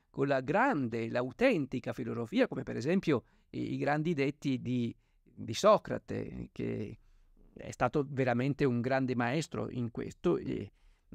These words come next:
che combatteva contro i sofisti che invece usavano della conoscenza solamente come strumento di potere, di interesse. Lui dice: "No, io so di non sapere",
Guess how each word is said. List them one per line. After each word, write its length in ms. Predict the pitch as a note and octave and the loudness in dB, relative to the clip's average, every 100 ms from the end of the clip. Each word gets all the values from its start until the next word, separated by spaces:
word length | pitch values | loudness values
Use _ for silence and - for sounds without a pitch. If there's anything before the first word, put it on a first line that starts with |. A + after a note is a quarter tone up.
| - | -10
che 160 | - C#3 | -4 -2
combatteva 680 | - D#3+ D#3 E3+ - D#3+ D3 | 0 2 0 0 2 2 2
contro 280 | D3+ C3+ C#3 | 0 0 0
i 40 | |
sofisti 640 | - F3+ C#3+ C3+ - F#3 - | 0 -2 -2 -6 -4 -4 0
che 120 | C#3 | 0
invece 460 | B2+ A#2 B2 D#3+ | 2 0 0 0
usavano 680 | C#3 C3+ A#2+ D3 D3+ B2+ A#2+ | -2 -4 0 2 2 0 -4
della 340 | A#2 C3+ C3+ A#2+ | -2 -2 -2 -4
conoscenza 1120 | - E3 D#3 E3 - C#3 A#2 A2+ - D3+ C3+ B2+ | 0 2 2 2 0 -4 -4 -6 -2 0 0 -4
solamente 580 | - D3 B2 A#2 A2 C3 | -4 -2 0 -2 -2 -2
come 240 | - C3+ | 0 0
strumento 640 | B2+ - D#3 C#3+ C3 A#2+ B2+ | -2 0 0 2 2 0 -2
di 160 | A#2+ | -4
potere, 580 | - D3 - B2+ B2+ C3 | -2 -2 0 -2 0 0
di 120 | A#2+ | 0
interesse. 760 | A#2+ G2+ C3+ B2 G#2+ - - - | -2 0 0 0 -2 -10 -10 -6
Lui 260 | C#3 C#3+ B2+ | 0 0 0
dice: 240 | C3 D#3+ | -2 -2
"No, 260 | - E3+ B2 | 0 0 0
io 160 | C3+ | 0
so 220 | B2 D3 C3 | -2 -2 -2
di 100 | A#2+ | 0
non 160 | B2 | -2
sapere", 560 | - D#3 - B2+ C#3+ | -2 -4 -2 -2 -2